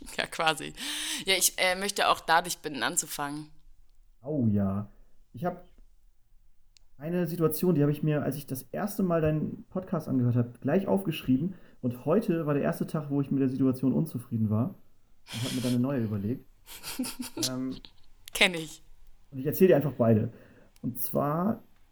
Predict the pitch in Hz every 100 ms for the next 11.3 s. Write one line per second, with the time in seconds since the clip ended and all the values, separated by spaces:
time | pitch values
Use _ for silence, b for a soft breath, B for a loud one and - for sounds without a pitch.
0 | _ _ _ 131 143 139 143 139 143 160
1 | 135 135 - - - - - 120 131 127
2 | 131 127 123 131 123 143 135 123 156 123
3 | - 107 104 147 - - _ - _ _
4 | - 151 135 135 143 123 120 - 127 131
5 | 110 107 120 _ _ - - - - _
6 | 113 101 101 101 101 127 127 _ - -
7 | - 117 123 - _ 165 165 196 - 156
8 | 143 147 - - 190 196 196 180 180 180
9 | 123 123 127 127 156 185 170 165 - 170
10 | 156 131 139 135 135 131 - - 127 127
11 | - 202 -